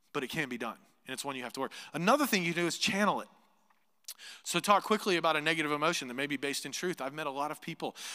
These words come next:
who are victims of abuse. They have been actually abused or had significant wrongs done to them. And so their emotions of feeling pain and feeling hurt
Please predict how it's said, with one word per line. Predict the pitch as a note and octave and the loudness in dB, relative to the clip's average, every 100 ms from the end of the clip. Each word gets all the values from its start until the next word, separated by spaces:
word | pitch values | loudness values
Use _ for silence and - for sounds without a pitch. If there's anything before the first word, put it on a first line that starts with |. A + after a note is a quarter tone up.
| - | 2
who | D#3+ | 4
are | D#3 | 4
victims | B2 E3 F3 E3 C#3 | 2 -4 -4 -6 -4
of | C#3 C3 | -4 -4
abuse. | A#2 D3 D#3 - - - - _ _ _ _ _ | -4 -4 -2 -2 -4 -6 -18 _ _ _ _ _
They | - D#3+ | -2 0
have | D#3 C#3 | 0 0
been | D#3 D3+ | -2 2
actually | D#3+ F3 - E3+ | 2 2 0 -4
abused | C#3 C3+ C#3 F3 C3 - | -6 -10 -2 -2 -2 -4
or | C3+ | -6
had | C#3 D3+ C3 - - | -4 -6 -8 -20 -18
significant | - - F#3+ D#3+ D#3+ F#3 G#3 - - E3 B2 | -6 -4 -2 -4 -4 0 0 -2 -6 -6 0
wrongs | E3 E3+ D3 | 2 2 0
done | - D#3 | -2 -4
to | D3+ | -4
them. | C#3 C#3 - _ _ _ _ _ - - - | -6 -8 -10 _ _ _ _ _ -20 -18 -6
And | D#3+ | 0
so | F#3 | 2
their | F3+ F3+ | 2 0
emotions | D3 C#3+ E3 F#3+ F#3 C#3 | -4 0 0 0 -4 -6
of | C3 | -8
feeling | - - F3 D3 A#2 - - _ _ _ - | -8 -4 -4 -4 -10 -18 -20 _ _ _ -10
pain | - F3 F3 C3+ G2 _ _ - _ _ _ - | -4 0 0 0 -6 _ _ -20 _ _ _ -14
and | |
feeling | - E3+ D#3 C3+ | -6 -4 -4 -6
hurt | - F#3 D#3+ | 0 2 2